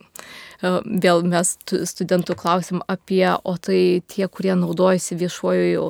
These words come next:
transportu, kaip manot, jų, nu, ar jie yra populiarūs, ane? Nu, kas galėtų populiarinti? Nu, va, sako, jeigu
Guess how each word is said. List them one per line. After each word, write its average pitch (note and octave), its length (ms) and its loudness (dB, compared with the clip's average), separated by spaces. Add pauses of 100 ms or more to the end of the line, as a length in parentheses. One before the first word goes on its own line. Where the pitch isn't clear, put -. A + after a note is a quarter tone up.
transportu, F#3 720 -6
kaip - 240 -8
manot, F#3 560 -4
jų, F3+ 520 -2 (520)
nu, G3+ 80 2
ar G3 160 2
jie G3 240 4
yra F#3 160 4
populiarūs, E3+ 800 -2
ane? E3 240 -8 (160)
Nu, F#3+ 160 -6
kas F#3+ 240 -2
galėtų F3 400 0
populiarinti? E3+ 560 -4
Nu, G#3+ 160 -2
va, F#3+ 120 -4
sako, E3+ 300 -6
jeigu F3+ 280 2